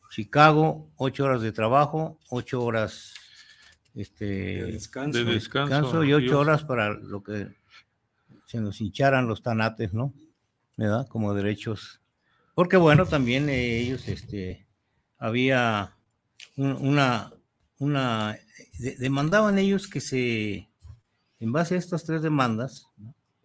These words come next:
Speaker 1: Y que este, que su gremio fuera incluido en la ley Ingersoll,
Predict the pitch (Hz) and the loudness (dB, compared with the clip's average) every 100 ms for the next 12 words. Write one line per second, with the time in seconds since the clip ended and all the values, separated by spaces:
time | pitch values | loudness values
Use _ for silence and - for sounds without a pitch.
0 | _ _ _ 127 120 135 160 160 170 160 | _ _ _ -8 0 2 2 0 -2 2
1 | 151 143 135 123 113 - _ _ _ _ | 2 2 2 0 -2 -8 _ _ _ _
2 | 127 113 123 147 170 160 151 156 151 147 | -8 -4 -2 2 4 2 2 0 0 0
3 | 139 135 - 117 117 131 131 123 110 104 | -2 -6 -6 -4 -2 -2 -2 -2 -2 -2
4 | 113 120 - 135 139 143 127 - 117 101 | -2 -4 -2 -2 0 -2 -6 -4 -4 -6